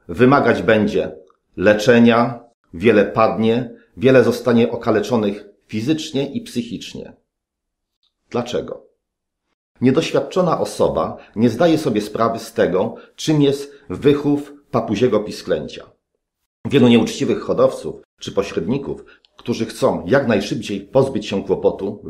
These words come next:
wmawia kupującym papugę, że bez problemu dadzą sobie radę z jej wykarmieniem, a papuga,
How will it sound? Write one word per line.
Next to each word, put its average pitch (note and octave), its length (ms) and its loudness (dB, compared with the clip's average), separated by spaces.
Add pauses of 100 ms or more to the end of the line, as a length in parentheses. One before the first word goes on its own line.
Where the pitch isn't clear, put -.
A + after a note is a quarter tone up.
wmawia G2+ 360 2
kupującym G2+ 540 -2
papugę, F2+ 560 -4 (200)
że F2 140 -2
bez - 180 2
problemu E2+ 560 0 (120)
dadzą D#2 280 0
sobie F2+ 260 0
radę F2+ 220 2
z - 80 -10
jej E2 340 -6
wykarmieniem, D#2+ 800 -4 (400)
a D#2+ 440 -2 (760)
papuga, - 580 -4